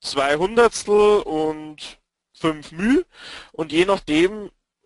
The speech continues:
was man da an Geld ausgibt, bekommt man genauere Fräser oder eben nicht so genauere Fräser. Also da kann man das eben machen. Was man jetzt mit dieser Option drei D Tool Comp machen kann,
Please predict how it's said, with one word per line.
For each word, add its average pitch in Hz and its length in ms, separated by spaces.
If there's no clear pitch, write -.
was 135 280
man 160 180
da 151 160
an 147 180
Geld 143 320
ausgibt, 196 540
bekommt 156 420
man 147 320
genauere 170 640
Fräser 165 680
oder 147 420
eben 143 280
nicht - 260
so 131 80
genauere 110 540
Fräser. - 420
Also 92 220
da 131 300
kann 143 160
man 143 120
das 135 120
eben 123 200
machen. - 320
Was 156 240
man 165 140
jetzt 160 240
mit 151 160
dieser 131 480
Option 185 800
drei 127 220
D 131 100
Tool 160 260
Comp - 280
machen 185 320
kann, 143 320